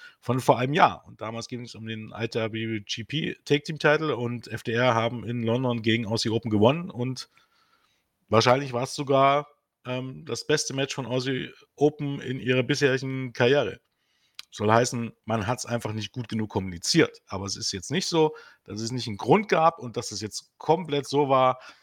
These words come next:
dass die, äh, da irgendwie fehl am Platze waren oder irgendwas. Ähm, man hat halt durch diese jüngsten Niederlagen so ein bisschen den Eindruck, dass sie irgendwie so ein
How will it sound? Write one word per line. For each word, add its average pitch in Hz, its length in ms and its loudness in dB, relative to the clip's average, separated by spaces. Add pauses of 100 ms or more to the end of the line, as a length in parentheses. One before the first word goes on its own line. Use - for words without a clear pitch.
(200)
dass - 240 -4
die, 117 300 -4
äh, 101 440 -8 (320)
da 90 220 -14
irgendwie 92 180 -16
fehl 170 240 4
am 95 120 -4
Platze - 340 -20
waren - 180 -20
oder - 200 -20
irgendwas. - 360 -20 (480)
Ähm, 95 80 -18
man 95 220 -12
hat 117 120 -2
halt 107 320 -6 (300)
durch - 160 -16
diese 98 260 -10
jüngsten 135 380 -2
Niederlagen 123 540 0
so 107 80 -8
ein 113 40 -12
bisschen 104 260 -6
den 101 120 -8
Eindruck, 127 380 -2
dass - 140 -4
sie 110 100 -4
irgendwie 107 240 -4
so 98 100 -4
ein 98 260 -8